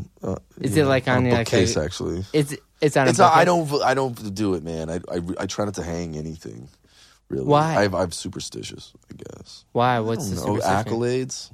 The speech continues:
Speaker 1: I don't know, man.
Speaker 2: I mean, that's what I was saying about the
Speaker 1: I like,
Speaker 2: modesty
Speaker 1: I like
Speaker 2: thing,
Speaker 1: to
Speaker 2: like,
Speaker 1: hide
Speaker 2: you
Speaker 1: everything so that I feel like I've not done a fucking thing.
Speaker 2: 'Cause that motivates you?
Speaker 1: Yeah, I, I don't, I just don't. I'm, I'm hate tooting my own horn, man.
Speaker 2: Why?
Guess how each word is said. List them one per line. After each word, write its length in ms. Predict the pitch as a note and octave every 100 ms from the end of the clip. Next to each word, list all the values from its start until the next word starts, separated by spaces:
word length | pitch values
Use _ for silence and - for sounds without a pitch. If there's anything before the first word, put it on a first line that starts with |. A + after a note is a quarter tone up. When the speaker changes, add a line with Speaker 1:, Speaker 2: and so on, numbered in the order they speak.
| -
Speaker 1:
I 100 | A#2+
don't 180 | C3 B2+
know, 240 | A#2+ G2+
man. 360 | F2+ F#2 F#2 G2+ -
Speaker 2:
I 40 |
mean, 100 | G3
that's 120 | A3+
what 60 | C4+
I 20 |
was 100 | A#3+
saying 160 | A#3 G#3+
about 160 | G3
the 60 | E3
Speaker 1:
I 80 | F3+
like, 120 | E3+
Speaker 2:
modesty 200 | A#3 A#3
Speaker 1:
I 40 | -
like 100 | G#3+
Speaker 2:
thing, 100 | F#3+
Speaker 1:
to 60 |
Speaker 2:
like, 120 | E3+
Speaker 1:
hide 180 | C#3 D3+
Speaker 2:
you 60 | E3
Speaker 1:
everything 520 | F3 F#3 F#3+ F#3+ F#3
so 200 | D3+ D3+
that 100 | C3+
I 80 | B2
feel 160 | A#2+
like 120 | C3+ A#2+
I've 260 | A2+ F#2+
not 260 | G#2 G#2 F#2
done 140 | E2+
a 60 | D2 -
fucking 340 | C#2+ - A1 -
thing. 300 | G1+ G1+ - _ _ _
Speaker 2:
'Cause 160 | - C#3+
that 140 | D#3
motivates 460 | C3 B2+ C3 D3+ -
you? 180 | G3 G3 -
Speaker 1:
Yeah, 400 | F3+ F#3+ E3+ A#2
I, 180 | C#3 D#3 C3+
I 120 | C#3+
don't, 180 | D#3 D#3 -
I 100 | D3
just 200 | D3+ -
don't. 260 | C#3 F#2+ _ -
I'm, 140 | - -
I'm 320 | A2+ G#2+ - _ _ - _ - - -
hate 340 | G#2 A#2+ -
tooting 380 | - E2 D2+ D2+
my 120 | C2
own 160 | A1 A1
horn, 400 | F2 G1+ G1+ -
man. 200 | G1+ G1+ -
Speaker 2:
Why? 360 | D3+ G3+ -